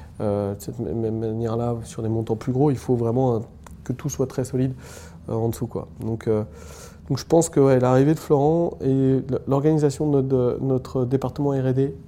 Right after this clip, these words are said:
et entre autres de la data en dessous du R et D, euh, fait qu'on a besoin de ce genre d'outils maintenant, quoi.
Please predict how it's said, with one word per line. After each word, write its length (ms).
et 180
entre 240
autres 140
de 80
la 100
data 260
en 120
dessous 160
du 160
R 100
et 60
D, 160
euh, 800
fait 440
qu'on 400
a 80
besoin 240
de 60
ce 80
genre 160
d'outils 260
maintenant, 220
quoi. 160